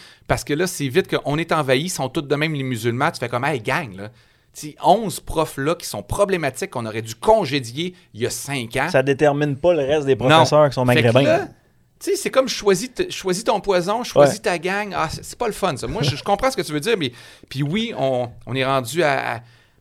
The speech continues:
Speaker 1: à faire attention aux mots pour pas que ça soit interprété par quelle gang, tout, puis je trouve ça plate, mais en même temps, tu,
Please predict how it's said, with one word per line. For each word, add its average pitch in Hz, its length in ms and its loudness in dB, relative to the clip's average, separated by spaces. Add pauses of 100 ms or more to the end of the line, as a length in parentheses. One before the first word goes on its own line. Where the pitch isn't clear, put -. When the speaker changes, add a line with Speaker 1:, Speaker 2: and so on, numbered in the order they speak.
(180)
Speaker 1:
à 117 160 -10
faire 135 240 -2
attention 139 600 -2
aux 131 40 0
mots 160 320 6
pour 147 240 -6
pas 147 80 0
que 135 80 -6
ça 135 100 -2
soit 143 380 -2
interprété 131 560 -8
par 123 240 -8
quelle 117 320 -10
gang, 131 380 -6
tout, 151 160 -4 (120)
puis - 100 -18
je - 40 -16
trouve - 140 -16
ça 117 140 -6
plate, 143 360 -4
mais 104 380 -6
en - 20 -8
même 110 160 -6
temps, 165 140 -8 (180)
tu, 104 140 -14